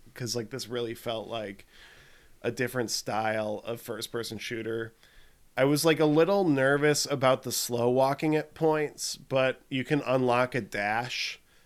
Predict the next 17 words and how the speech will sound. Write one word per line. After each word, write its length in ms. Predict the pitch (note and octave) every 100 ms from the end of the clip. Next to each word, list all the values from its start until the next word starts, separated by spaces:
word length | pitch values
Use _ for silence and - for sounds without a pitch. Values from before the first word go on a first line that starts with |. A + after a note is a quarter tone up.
| _
which 240 | A#2+ B2
I 100 | B2
think 440 | A#2 B2 A2+ - _ _
mitigates 640 | A#2+ A#2+ A#2 A#2 B2 A#2+ -
that 240 | B2 A2+
problem. 720 | - A2 G#2 A#2+ C3+ C3 C3+ C3+ _ _ - _
Um, 580 | B2 A#2+ G2+ G2 G2+ A#2+ -
and 320 | B2+ B2 A#2 B2
it's, 180 | C#3+ B2+
it's 180 | D3+ C3
kind 240 | - D3+
of 80 | D3
fun 240 | B2+ A#2
just 360 | A#2 A2+ - - - - -
stomping 560 | - - B2+ A2+ A#2 B2
around 600 | A2+ A2 A2 G#2+ A2 A2+
Detroit 640 | - - - A2+ A2 A2+